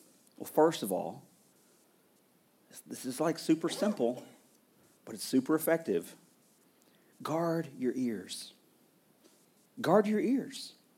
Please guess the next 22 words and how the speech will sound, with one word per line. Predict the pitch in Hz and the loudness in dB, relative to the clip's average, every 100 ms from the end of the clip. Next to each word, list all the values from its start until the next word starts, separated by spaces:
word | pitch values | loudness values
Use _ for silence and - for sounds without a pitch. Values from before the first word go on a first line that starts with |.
| - - - - | -20 -20 -14 -4
Did | 147 | 4
you | 233 | 12
know | 247 202 | 12 12
i-, | 165 165 | 12 6
if | 156 - | 4 6
someone | 247 277 277 | 10 12 12
is | 185 - | 12 6
coming | - 226 226 220 226 - | 6 10 10 8 6 10
at | 180 175 | 12 12
you | 160 131 120 - - 147 | 12 10 8 2 4 10
with | 156 | 12
a | 135 | 12
dainty | 131 147 190 202 202 | 10 10 8 6 6
morsel | 180 170 - 107 110 - - - | 10 8 8 4 2 -4 -20 -4
of | 127 | 2
gossip, | 117 147 151 - 92 - - - _ _ _ _ _ - _ _ - - - - | 10 10 10 6 -2 -6 -20 -20 _ _ _ _ _ -20 _ _ -20 -20 -16 4
you | 175 | 8
can | 254 220 | 10 10
usually | 170 214 190 170 156 | 10 10 10 12 12
pull | 151 202 | 12 12
the | 147 151 | 12 10
e-brake | 165 143 123 | 12 12 12